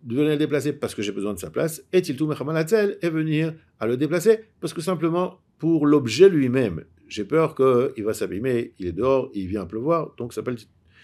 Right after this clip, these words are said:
mechamal hatzel. C'est-à-dire de la, du soleil à l'ombre. Quand, euh, la raison du mukse, plusieurs raisons ont été dites, mais le Rambam, il dit comme quoi, sinon, la personne, elle va pas s'arrêter, elle va pas se, se,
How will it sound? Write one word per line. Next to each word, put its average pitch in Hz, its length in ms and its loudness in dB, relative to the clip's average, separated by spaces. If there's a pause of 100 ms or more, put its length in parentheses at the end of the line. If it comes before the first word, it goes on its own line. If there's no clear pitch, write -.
(220)
mechamal 120 300 0
hatzel. 87 300 -4 (280)
C'est-à-dire 113 320 -2
de 92 240 0
la, 110 200 6
du 104 200 -8
soleil 135 440 2
à 110 80 -2
l'ombre. 76 280 -8 (960)
Quand, 190 560 4 (180)
euh, 120 1160 2 (240)
la 120 160 0
raison 120 280 0
du 165 120 0
mukse, 127 280 -2 (880)
plusieurs 98 200 -6
raisons 110 160 -2
ont 113 60 -2
été 117 180 -2
dites, 175 280 0 (260)
mais 131 240 0
le 127 120 2
Rambam, 151 340 0
il 139 60 -4
dit 131 140 -4
comme 127 160 -8
quoi, 131 440 2
sinon, 123 640 -4
la 110 120 -4
personne, 120 460 -4
elle 98 100 -6
va 98 100 -4
pas 101 120 -4
s'arrêter, 87 360 -6
elle 101 100 -2
va 95 120 -2
pas 95 160 -4
se, - 540 -14
se, 90 400 -10